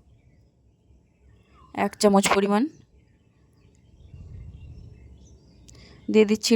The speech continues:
লবণ, লবণটা টেস্ট অনুযায়ী, এবং দিয়ে দিচ্ছি দারুচিনি, এলাচ, গোল, লবঙ্গ দিয়ে দিচ্ছি।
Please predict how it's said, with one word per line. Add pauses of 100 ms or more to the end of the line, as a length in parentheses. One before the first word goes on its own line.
লবণ, (2500)
লবণটা (100)
টেস্ট
অনুযায়ী, (2000)
এবং (120)
দিয়ে
দিচ্ছি (100)
দারুচিনি, (220)
এলাচ, (420)
গোল, (500)
লবঙ্গ (840)
দিয়ে
দিচ্ছি।